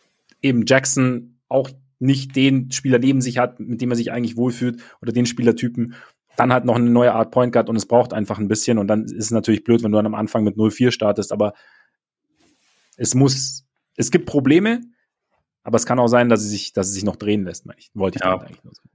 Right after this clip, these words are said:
Speaker 2: Sie haben jetzt momentan halt einfach nur, und also das ist natürlich Smart nicht und das ist Jackson, Stand jetzt jedenfalls auch nicht so einen richtigen Scorer. Sie haben halt nur Desmond Bane, was das angeht. Äh,
Speaker 1: Ja.
Speaker 2: und
Speaker 1: Der macht's
Speaker 2: das
Speaker 1: aber ganz gut.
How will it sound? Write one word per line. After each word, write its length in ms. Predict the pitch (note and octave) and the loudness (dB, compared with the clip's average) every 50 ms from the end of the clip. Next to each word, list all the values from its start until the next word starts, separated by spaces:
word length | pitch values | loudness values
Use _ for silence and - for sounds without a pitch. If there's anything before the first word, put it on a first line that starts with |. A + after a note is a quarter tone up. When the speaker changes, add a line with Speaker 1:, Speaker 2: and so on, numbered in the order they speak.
| _ _ | _ _
Speaker 2:
Sie 180 | - - G2 | -10 -4 -2
haben 80 | G#2 A#2 | 0 0
jetzt 140 | B2+ A#2 A#2+ | 0 2 0
momentan 420 | B2 A2+ A2 G2+ - G#2 A2 B2 | 0 0 0 0 0 0 0 2
halt 160 | A#2 A2 G#2+ | 2 0 0
einfach 240 | G2+ G#2+ G2+ A2 G#2+ | -2 -4 -4 -4 -4
nur, 180 | G#2 G#2+ A2 G#2+ | -4 -2 -4 -4
und 320 | G2 F2+ F2 G#2+ A#2 - | -6 -8 -10 -14 -10 -6
also 200 | A2 A2 F#2+ F#2+ | -4 -4 -4 -4
das 180 | - G2 F#2 - | -6 -8 -8 -6
ist 240 | A#2 A#2 - - - | -8 -8 -8 -6 -6
natürlich 380 | A2 - - A2 G2+ - - | -6 -4 -4 -4 -6 -6 -8
Smart 400 | - - - A2 G2+ A2 - - | -10 -4 0 2 2 2 2 -2
nicht 160 | A2 G#2 G#2+ | -4 -4 -4
und 100 | A2 G2 | -4 -6
das 140 | G2 F#2+ G2+ | -6 -6 -8
ist 140 | G#2+ - - | -8 -6 -4
Jackson, 600 | - G#2 G2+ - - A2 G#2 G#2 G#2 G2 G2 - _ _ _ _ _ _ | -2 -2 -2 -4 -4 -4 -2 -2 -4 -4 -8 -12 _ _ _ _ _ _
Stand 280 | - - - G#2+ G2 F#2 | -6 -4 -2 -2 0 0
jetzt 200 | G#2 A2 - - | 0 0 0 0
jedenfalls 380 | A#2 G#2 G2+ - - G#2 F2+ - | -4 -4 -2 -2 -2 -2 0 0
auch 160 | - G#2 G#2+ | 0 0 0
nicht 120 | A2 G2 | 0 0
so 420 | F#2+ G#2+ G#2 G#2 G2+ G2+ G2+ - _ _ _ _ _ _ _ _ _ _ _ _ _ _ _ _ _ _ _ _ _ _ - | 0 0 2 2 0 -2 -4 -8 _ _ _ _ _ _ _ _ _ _ _ _ _ _ _ _ _ _ _ _ _ _ -6
einen 120 | C3+ A2 | -4 -2
richtigen 380 | G2+ A2 G#2+ - - G#2+ G#2 G2+ | 0 -2 -2 -2 -2 -4 -2 -2
Scorer. 460 | - - - A2 G#2+ G2+ F2+ F2 - - | -2 0 2 2 2 2 0 -2 -6 -6
Sie 120 | - F2+ | -2 0
haben 140 | F#2 A2 G#2 | 0 2 2
halt 240 | G2+ - - _ A2 | 0 -2 -4 _ -2
nur 140 | G#2+ G#2 | 0 0
Desmond 320 | - G#2 F#2+ - G#2 F#2+ - | 2 0 0 0 -4 -2 0
Bane, 200 | G2+ G#2 G#2 F#2+ | 0 0 0 -2
was 140 | F#2 E2+ - | -6 -10 -12
das 160 | - - - | -14 -14 -14
angeht. 380 | G#2+ G2+ F#2 F#2+ F#2+ - _ _ - | -14 -14 -14 -14 -16 -18 _ _ -16
Äh, 40 | - | -14
Speaker 1:
Ja. 300 | G#2 G2 G2 F#2+ A#2 A2+ - | -12 -10 -8 -8 -8 -8 -10
Speaker 2:
und 160 | - G#2 F#2+ | -10 -6 -2
Speaker 1:
Der 80 | G#2+ A#2+ | 0 0
macht's 120 | D3+ - | 0 0
Speaker 2:
das 80 | G3 G3 | 0 0
Speaker 1:
aber 60 | F#3+ | 0
ganz 140 | G3 G3 - | -2 -2 -2
gut. 180 | - F3+ - | -2 -4 -4